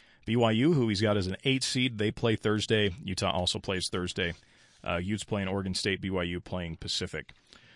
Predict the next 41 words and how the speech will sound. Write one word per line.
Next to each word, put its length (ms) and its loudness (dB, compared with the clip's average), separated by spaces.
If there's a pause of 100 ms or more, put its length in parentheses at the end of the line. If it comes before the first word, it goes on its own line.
(280)
Uh, 80 2
some 160 2
other 100 2
news 180 2
coming 200 2
out 100 4
of 80 -4
Provo 340 4
that 80 6
I 60 4
thought 200 2
was 120 -2
interesting. 380 -2
B 100 -2
Y 140 4
U 160 2
added, 440 2
uh, 160 4 (200)
more 180 4
games 400 2
with 280 2
South 580 4
Florida. 640 2 (320)
The 100 -10
deal 420 2
will 140 -4
give 300 0
them 200 2
additional 440 0
home-and-home 400 2
series. 420 0
They'll 140 -2
go 140 2
to, 100 -2 (720)
to, 200 2
uh, 80 2
Tampa 340 2
in 140 0
twenty 280 0
twenty-two 560 0
and 180 -4